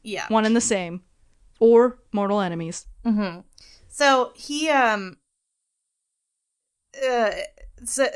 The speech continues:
Speaker 1: so this is a description of him that I think is very good from a, a collection of essays by Jacob Brown called Brown's Miscellaneous Writings, really creative name.
Speaker 2: Mm-hmm.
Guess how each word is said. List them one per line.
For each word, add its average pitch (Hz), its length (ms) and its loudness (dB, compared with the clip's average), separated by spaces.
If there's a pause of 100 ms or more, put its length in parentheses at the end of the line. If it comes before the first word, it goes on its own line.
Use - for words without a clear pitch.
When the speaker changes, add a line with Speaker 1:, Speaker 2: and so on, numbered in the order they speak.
Speaker 1:
so 262 260 0
this 277 160 -2
is 302 100 -8
a 285 60 -2
description 214 880 -4
of 185 240 -4
him 175 540 -6
that 190 180 -4
I 175 120 -4
think 190 200 -12
is 175 120 -14
very 180 280 -6
good 165 580 -8
from 175 600 -4 (160)
a, 196 300 -8
a 202 60 -10
collection 214 380 -4
of 196 60 -8
essays 190 360 -8
by 180 180 -8
Jacob 175 420 -12
Brown 202 680 -2
called 175 360 -8
Brown's 180 320 -8
Miscellaneous 185 540 -12
Writings, 185 460 -10
really 170 180 -12
creative 170 360 -14
name. 240 440 0
Speaker 2:
Mm-hmm. 277 160 6